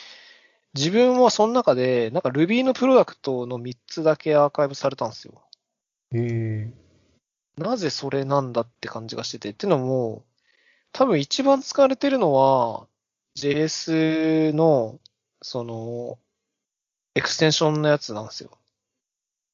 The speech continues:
Speaker 1: で、
Speaker 2: うん。
Speaker 1: まあ、ウェ-、Rubyのやつはウェブ系、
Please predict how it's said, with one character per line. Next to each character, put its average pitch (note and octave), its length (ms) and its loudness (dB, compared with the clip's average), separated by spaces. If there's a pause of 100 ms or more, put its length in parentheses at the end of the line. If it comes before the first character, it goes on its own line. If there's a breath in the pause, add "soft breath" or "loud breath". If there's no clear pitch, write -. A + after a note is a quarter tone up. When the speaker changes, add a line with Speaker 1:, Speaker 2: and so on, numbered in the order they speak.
(1160)
Speaker 1:
で、 F3+ 140 0
Speaker 2:
う - 20 4
ん。 G3 40 2
Speaker 1:
ま G#3 80 8
あ、 D#3+ 140 6
ウ C#3 60 0
ェ-、 D3+ 140 -6 (400)
Ruby A3 280 4
の C#4+ 60 6
や C#4+ 100 8
つ - 140 -2
は C3 100 6
ウ C3 60 0
ェ D#3+ 180 2
ブ F3 180 -2
系、 G3 320 4